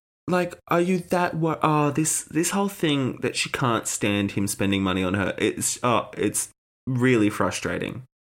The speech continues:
And he says, "It's just another hand-me-down. This is the ring my father gave to my mother." And she's like, "Oh, okay." <laughs> And he's like, "Oh, I suppose it's outdated and old-fashioned. I can get you something more modern, something from Tiffany's if you'd like."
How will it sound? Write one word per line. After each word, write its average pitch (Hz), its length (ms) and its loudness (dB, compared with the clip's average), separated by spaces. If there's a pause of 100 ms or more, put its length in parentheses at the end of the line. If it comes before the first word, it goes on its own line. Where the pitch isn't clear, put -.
(160)
And 156 100 4
he 165 40 2
says, 175 260 2
"It's - 220 2
just - 260 0
another 185 340 2
hand-me-down. 101 1000 2 (340)
This 170 160 4
is 196 140 0
the 185 120 4
ring 131 300 4
my 117 140 6
father 104 400 4
gave 98 280 2
to 113 100 -2
my 104 140 2
mother." 123 540 2 (480)
And 131 120 2
she's 147 180 2
like, 147 180 -2 (100)
"Oh, 202 300 4
okay." 156 440 0 (200)
<laughs> - 100 0 (640)
And 127 100 4
he's 120 160 4
like, 120 220 0
"Oh, 202 300 2
I 139 60 2
suppose 151 360 2
it's - 300 -4
outdated 110 680 2 (120)
and 110 140 2
old-fashioned. 98 640 2 (320)
I - 100 4
can 214 160 4
get 202 140 4
you 190 60 2
something 165 300 2
more 135 140 4
modern, 123 380 4
something 117 320 0
from 110 180 0
Tiffany's 120 480 2
if 95 100 0
you'd 92 140 2
like." 104 440 2